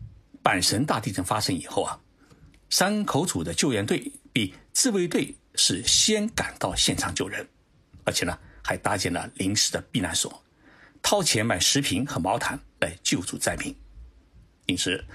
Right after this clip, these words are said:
即使黑社会总部在身边，神户的老百姓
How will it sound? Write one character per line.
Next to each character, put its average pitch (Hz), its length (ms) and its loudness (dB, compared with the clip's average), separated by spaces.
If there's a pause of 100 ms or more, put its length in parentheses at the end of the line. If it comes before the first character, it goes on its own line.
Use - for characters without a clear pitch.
(840)
即 - 160 4
使 139 160 4
黑 202 220 2
社 180 140 2
会 180 120 0
总 147 200 -2
部 151 220 0
在 - 140 -2
身 - 220 -2
边， 98 220 -4 (640)
神 151 240 4
户 226 100 2
的 - 80 0
老 117 140 2
百 - 180 -2
姓 - 240 -2